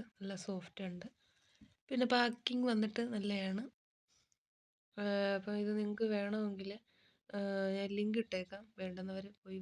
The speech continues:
വാങ്ങിക്കുക കേട്ടോ. നല്ലൊരു സോഫ കവറാണ് കേട്ടോ. ഇതിൻ്റെ റേറ്റ് വരുന്നത്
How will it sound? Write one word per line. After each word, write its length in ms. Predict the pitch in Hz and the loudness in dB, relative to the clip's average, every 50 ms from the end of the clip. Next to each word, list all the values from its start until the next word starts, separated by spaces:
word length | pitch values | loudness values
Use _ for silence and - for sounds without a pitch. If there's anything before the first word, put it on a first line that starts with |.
| 185 185 | -6 -6
വാങ്ങിക്കുക 400 | 180 180 180 175 175 180 175 175 | -6 -8 -10 -12 -10 -10 -10 -10
കേട്ടോ. 200 | 170 - 180 156 160 _ _ _ _ _ _ _ _ _ _ _ _ - | -10 -10 -10 -12 -12 _ _ _ _ _ _ _ _ _ _ _ _ -8
നല്ലൊരു 340 | 208 202 190 196 202 202 208 202 - 190 185 175 - - | -6 -2 -2 0 0 0 0 0 0 -4 -4 -6 -6 -6
സോഫ 260 | 190 190 190 185 185 190 185 185 | -4 -2 0 0 0 -2 -2 -2
കവറാണ് 320 | 185 180 175 175 170 170 | -4 -4 -2 -4 -4 -4
കേട്ടോ. 220 | 165 160 165 170 170 - _ _ _ _ _ _ _ _ _ _ _ _ _ _ _ - | -6 -6 -8 -8 -8 -10 _ _ _ _ _ _ _ _ _ _ _ _ _ _ _ -10
ഇതിൻ്റെ 220 | 226 208 220 247 254 | -6 -4 -2 -2 0
റേറ്റ് 380 | 240 233 220 220 226 226 - 254 | 0 2 2 2 2 2 0 0
വരുന്നത് 460 | 247 240 226 220 220 220 220 202 | 0 2 0 0 -2 -2 -2 0